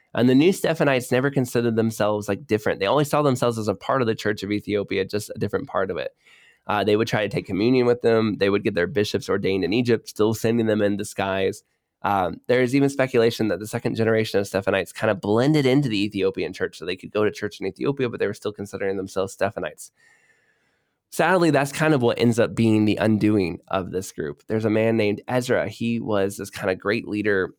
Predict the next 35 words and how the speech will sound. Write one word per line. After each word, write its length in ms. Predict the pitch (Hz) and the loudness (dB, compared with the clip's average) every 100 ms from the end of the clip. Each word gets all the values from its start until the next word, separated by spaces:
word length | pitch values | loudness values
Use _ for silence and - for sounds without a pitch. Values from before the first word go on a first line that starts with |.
| _ | _
and 360 | 107 104 87 - _ _ | -4 0 -2 -4 _ _
they, 360 | 113 110 110 - _ - | -2 0 0 -4 _ -8
there 100 | 117 | -6
was 120 | 107 | -4
a 60 | 95 | -6
time 400 | - 127 151 147 | -4 -2 0 0
period 340 | 139 123 92 | 0 0 0
where 140 | 95 | 0
there 160 | 110 104 | 0 2
were 220 | 104 113 | 2 2
no 200 | 117 110 | 2 0
ordained 540 | 104 104 104 98 101 95 | 0 0 0 0 -2 -4
priests 360 | 98 101 - | -4 -4 -4
for 180 | - 110 | -4 -4
Stephanites 580 | - 135 - 180 175 139 | -2 -4 -2 0 0 -2
or 160 | 123 | -2
anybody, 400 | 98 120 90 87 | 0 0 0 -4
really. 360 | 87 92 80 - _ _ _ _ | -6 -6 -6 -10 _ _ _ _
And 160 | - 95 | -2 0
Ezra 320 | 127 143 143 | 0 0 2
goes 240 | 127 120 | 4 2
to 100 | - | 2
Alexandria. 640 | 107 107 117 101 101 101 101 | 0 -2 0 0 2 0 0
He 160 | 104 | -2
goes 380 | - 90 117 120 | -2 2 2 2
and 100 | 110 | 0
gets 160 | 110 104 | 0 0
ordained. 320 | 98 95 95 | 0 0 -2
He 80 | 107 | -6
comes 380 | - 123 139 139 | -4 0 0 0
back 340 | - 110 123 | -2 -2 -4
to 100 | - | -2
the 100 | 110 | 0
Holy 240 | 113 110 107 | 2 2 2
Land, 420 | 101 95 92 | 0 0 -4